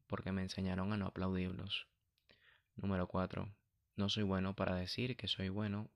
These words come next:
porque eso me hace egocéntrico. Número cinco, no soy bueno para algo que no aprendí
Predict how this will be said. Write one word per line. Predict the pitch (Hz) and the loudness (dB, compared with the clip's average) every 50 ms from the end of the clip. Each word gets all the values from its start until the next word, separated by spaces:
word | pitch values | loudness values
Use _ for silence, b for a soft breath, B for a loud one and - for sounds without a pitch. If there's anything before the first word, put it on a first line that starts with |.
| _ _ | _ _
porque | - - 95 - - 95 | -4 -4 -2 0 0 -2
eso | - - 110 110 | -2 -2 -2 -2
me | 110 113 120 | -2 -2 -4
hace | 123 110 107 | -4 -2 -2
egocéntrico. | 98 92 90 - - - 95 92 92 - - - - - - _ _ _ _ _ - B B B B B B B B B B B B _ | -4 -2 -2 -4 -4 -4 -6 -6 -8 -8 -10 -12 -14 -16 -18 _ _ _ _ _ -20 B B B B B B B B B B B B _
Número | 107 107 107 104 98 101 | -2 0 2 2 4 4
cinco, | - - 123 123 120 113 - - 98 95 - b b b b b b b b b b - | 4 2 2 2 0 -2 -4 -6 -8 -10 -12 b b b b b b b b b b -2
no | 110 110 | 0 0
soy | - 135 | 2 2
bueno | 131 127 131 135 143 135 | 0 0 0 -2 -2 0
para | - 95 95 95 98 104 | 2 4 4 6 4 4
algo | 117 117 101 95 87 | 4 2 0 0 0
que | - 95 | 0 0
no | 95 92 | 2 2
aprendí | 90 - - 110 104 110 104 101 98 104 120 | 0 0 0 0 0 0 0 0 -2 -2 -4